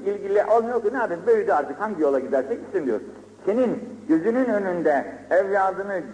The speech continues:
cennet, cehenneme atarken sen cennete nasıl gideceksin ey baba?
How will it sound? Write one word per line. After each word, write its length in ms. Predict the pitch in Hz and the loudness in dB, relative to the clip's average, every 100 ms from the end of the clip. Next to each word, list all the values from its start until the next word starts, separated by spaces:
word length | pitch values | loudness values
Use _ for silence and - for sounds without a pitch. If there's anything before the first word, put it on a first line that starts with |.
| - | -2
cennet, 440 | 175 185 180 - | 0 0 -6 -4
cehenneme 420 | 170 175 185 180 175 | -2 -2 -2 -4 -4
atarken 440 | 180 190 165 131 - - | 0 0 0 -2 -4 -4
sen 180 | 214 226 | -2 2
cennete 360 | 220 220 220 233 | 0 0 0 0
nasıl 180 | 233 | 0
gideceksin 440 | 240 233 226 220 233 | -2 -2 -2 2 2
ey 80 | 233 | 4
baba? 180 | 233 | 0